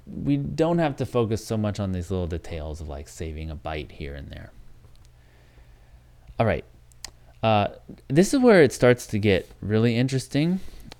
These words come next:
Um, still difficult, but he starts talking about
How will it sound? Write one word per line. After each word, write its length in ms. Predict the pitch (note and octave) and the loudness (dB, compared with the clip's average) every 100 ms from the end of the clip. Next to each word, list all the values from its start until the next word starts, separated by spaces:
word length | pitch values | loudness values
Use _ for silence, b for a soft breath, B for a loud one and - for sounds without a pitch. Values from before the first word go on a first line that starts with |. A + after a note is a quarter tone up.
| - | -4
Um, 580 | G2+ G2 F#2+ F#2+ F#2+ - | 0 2 0 0 -4 -6
still 340 | - - C#3 | -10 2 2
difficult, 720 | C3+ C#3 D#3 - D#3 E3 - - b b b - | 4 2 2 4 4 4 -10 -16 b b b 4
but 260 | G#2+ - | 4 4
he 120 | A#2 | 0
starts 400 | A#2 - C#3+ C#3 | 0 4 2 2
talking 240 | - C3 B2 | 2 2 2
about 380 | G#2+ G2+ F#2+ | 4 4 2